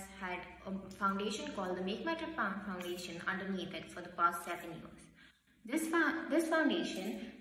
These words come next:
has helped implement certain C S R strategies, such as the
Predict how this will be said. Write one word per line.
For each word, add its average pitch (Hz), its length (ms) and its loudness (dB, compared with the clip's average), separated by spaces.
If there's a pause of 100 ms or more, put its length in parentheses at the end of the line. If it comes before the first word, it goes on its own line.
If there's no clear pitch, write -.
has 180 140 2 (180)
helped 226 340 0
implement 214 600 6
certain 240 640 -2
C 240 300 -4
S 233 140 -6
R 214 200 2
strategies, - 680 -2 (400)
such 196 260 -4
as 180 220 2 (240)
the 190 400 2